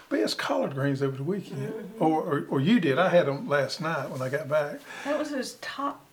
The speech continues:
Speaker 2: chops.
Speaker 1: Top chops, and they were delicious.
Speaker 2: Yeah.
Speaker 1: So one of our neighbors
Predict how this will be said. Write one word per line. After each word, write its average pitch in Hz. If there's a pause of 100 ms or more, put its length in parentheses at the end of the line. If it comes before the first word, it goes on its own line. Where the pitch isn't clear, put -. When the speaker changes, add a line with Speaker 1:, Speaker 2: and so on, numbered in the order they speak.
Speaker 2:
chops. -
Speaker 1:
Top 143
chops, - (160)
and 147
they 170
were 143 (180)
delicious. 180
Speaker 2:
Yeah. 185 (500)
Speaker 1:
So 175
one 196
of 226
our 196
neighbors 202